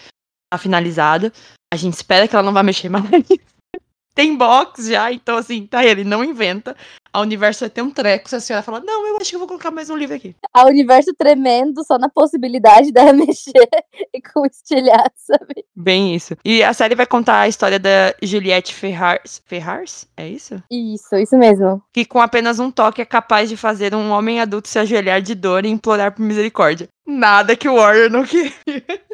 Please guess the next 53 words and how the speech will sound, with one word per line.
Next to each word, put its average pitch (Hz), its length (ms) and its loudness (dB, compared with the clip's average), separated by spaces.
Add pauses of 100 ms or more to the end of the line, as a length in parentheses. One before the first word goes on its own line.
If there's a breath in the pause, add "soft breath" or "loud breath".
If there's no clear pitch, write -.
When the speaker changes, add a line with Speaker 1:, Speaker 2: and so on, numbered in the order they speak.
Speaker 2:
Ele 233 140 8
é 247 80 10
um 277 80 4
guerreiro. 240 640 6
Nada 247 160 4
que - 180 -6
impeça 269 520 4
era 277 120 4
um 277 120 -2
homem 226 260 0
de 220 160 -8
um 240 40 -6
metro 233 280 0
e 262 40 -14
setenta 269 300 -6
e 262 80 -6
cinco, 220 300 -10
o 214 40 -8
maior 214 220 8
corajoso 233 460 2
do 254 100 -10
mundo. 202 300 -8 (180)
<laughs> 294 480 4
Speaker 1:
Exatamente. 165 720 -2
Ninguém 240 340 -6
sabe 262 260 -4
por 233 180 -12
que - 140 -6
a 208 60 0
garota 202 280 -4
tem 196 140 -8
esse 190 120 -10
poder 180 240 -6
tão 190 120 -6
impressionante, 233 600 -6
o 285 60 -6
qual 208 240 0
ela 208 120 2
acredita 226 460 -6
ser 226 180 -6
uma 214 140 0
maldição, 214 640 -4
um 226 140 -10
fardo 208 500 -2
que - 140 -8
uma 220 160 -2
pessoa 214 300 -4
sozinha 220 440 -2
seria 208 240 -4
incapaz 214 440 -4
de - 60 -12
carregar. 190 520 -8
Contudo, 240 580 -4